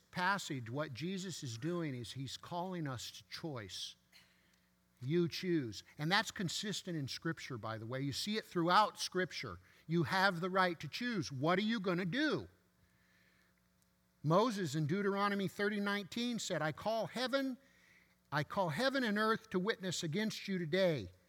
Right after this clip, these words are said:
that I have set before you life and death, blessing and curse.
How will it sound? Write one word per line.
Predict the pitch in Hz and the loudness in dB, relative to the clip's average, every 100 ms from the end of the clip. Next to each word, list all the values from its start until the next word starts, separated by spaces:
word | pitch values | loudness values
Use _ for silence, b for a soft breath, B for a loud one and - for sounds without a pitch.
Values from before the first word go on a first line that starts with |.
| b b b | b b b
that | 151 | 2
I | 160 240 | 6 8
have | 269 196 | 8 4
set | - 254 196 | 2 2 2
before | 208 185 226 226 | -4 -6 -2 -2
you | 214 196 | 0 0
life | 160 196 233 285 - - | 2 8 10 8 6 -4
and | 220 226 226 | -4 -2 2
death, | 214 220 160 90 - - _ _ _ _ b b b b b - | 4 6 4 2 -8 -20 _ _ _ _ b b b b b -12
blessing | 123 185 247 - 277 | 2 6 6 4 2
and | 269 233 | 2 0
curse. | - 254 190 107 - - | 2 4 4 0 -6 -6